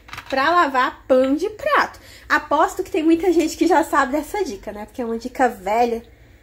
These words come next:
do tempo da vovó. Colherzinha de sopa. Gosto de colocar duas colheres de sopa. Coloquei a colher.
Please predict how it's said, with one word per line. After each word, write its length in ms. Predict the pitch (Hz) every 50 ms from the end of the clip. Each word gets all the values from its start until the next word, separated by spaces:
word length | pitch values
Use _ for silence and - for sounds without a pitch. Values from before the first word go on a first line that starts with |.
| - - - - -
do 80 | 233 226
tempo 280 | - 240 233 254 254 269
da 160 | 269 277 277
vovó. 440 | 277 311 359 339 269 208 - - - - - - - - - - - _ -
Colherzinha 520 | - 285 294 294 320 311 277 - 277 277 285
de 140 | 262 330 330
sopa. 520 | - - - 269 - - - - - - - - - - - - - - - _ _ _ _ _
Gosto 280 | - 220 233 247 - 254
de 100 | - -
colocar 580 | - 247 240 240 240 - 262 254 277 262 - - - - - - - - -
duas 520 | 233 202 208 214 254 262 285 320 320 330 -
colheres 520 | - 302 285 262 247 247 240 262 247 -
de 160 | - 285 349
sopa. 400 | 370 - - - - - - - - - _ _ _ _ _ - - - - - - - - _ _
Coloquei 340 | - - 190 190 - - 240
a 60 | 220
colher. 560 | 220 - - 202 196 202 226 247 277 302 339